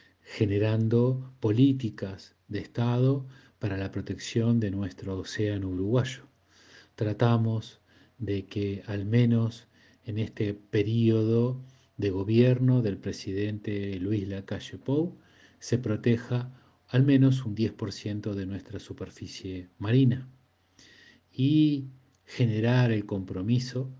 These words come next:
para el dos mil treinta, eh, tratar de tener un treinta por ciento de nuestro océano protegido.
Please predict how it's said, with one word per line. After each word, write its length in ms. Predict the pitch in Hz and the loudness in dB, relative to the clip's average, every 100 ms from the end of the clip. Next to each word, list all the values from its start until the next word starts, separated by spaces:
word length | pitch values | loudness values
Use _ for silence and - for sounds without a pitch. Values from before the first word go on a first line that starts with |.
| _ _ | _ _
para 200 | - 104 | -6 -4
el 80 | 92 | -4
dos 160 | 92 85 | -6 -6
mil 200 | 107 101 | -6 -6
treinta, 540 | 104 101 101 110 127 - _ _ _ _ _ _ - | -4 -4 -6 -8 -10 -12 _ _ _ _ _ _ -8
eh, 320 | 113 107 104 | -6 -6 -2
tratar 500 | - 135 131 123 120 | 2 4 4 4 2
de 440 | 110 101 107 101 101 _ _ _ _ | 2 0 -2 -4 -8 _ _ _ _
tener 480 | - 101 104 107 - 123 | -4 -4 -4 -6 -8 -6
un 180 | 113 | -6
treinta 440 | 107 117 107 107 104 | -2 0 0 -4 -6
por 140 | 101 | -6
ciento 480 | - 107 98 104 98 | -6 -8 -6 -4 -4
de 60 | 92 | -4
nuestro 300 | 92 - 95 | -6 -8 -12
océano 600 | - 98 92 92 92 - _ _ - | -8 -6 -6 -6 -10 -12 _ _ -10
protegido. 640 | 92 95 - 98 87 | -8 -8 -8 -6 -8